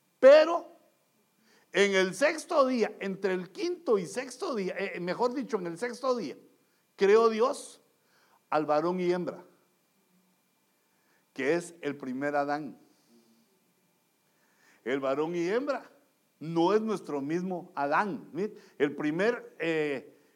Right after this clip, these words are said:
Adán fue creado en el sexto día y el Adán en el paraíso fue creado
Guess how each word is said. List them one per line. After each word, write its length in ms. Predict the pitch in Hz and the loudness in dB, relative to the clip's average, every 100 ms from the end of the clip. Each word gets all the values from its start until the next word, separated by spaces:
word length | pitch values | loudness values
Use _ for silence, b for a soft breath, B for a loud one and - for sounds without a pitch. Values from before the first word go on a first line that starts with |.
| b _ _ - | b _ _ 2
Adán 560 | 156 156 202 302 269 | 4 4 2 0 -6
fue 320 | - 190 190 185 | -8 0 0 0
creado 580 | 196 190 202 294 302 - _ _ _ _ _ | 2 4 4 2 -2 -14 _ _ _ _ _
en 160 | 160 170 | -2 -2
el 120 | 147 | -2
sexto 420 | 143 190 - 180 | -2 -4 -2 0
día 320 | 190 190 104 - - _ b b b b _ | 0 -2 -4 -8 -20 _ b b b b _
y 220 | - 196 185 | -4 2 4
el 160 | 170 | 4
Adán 460 | 156 160 190 262 254 | 4 4 4 2 0
en 180 | 185 180 | -2 -2
el 140 | 165 | -2
paraíso 640 | - 165 156 196 277 262 196 | 2 2 4 2 0 -2 -4
fue 220 | 202 208 | -2 -2
creado 500 | 214 247 311 330 277 | 0 0 0 -4 -8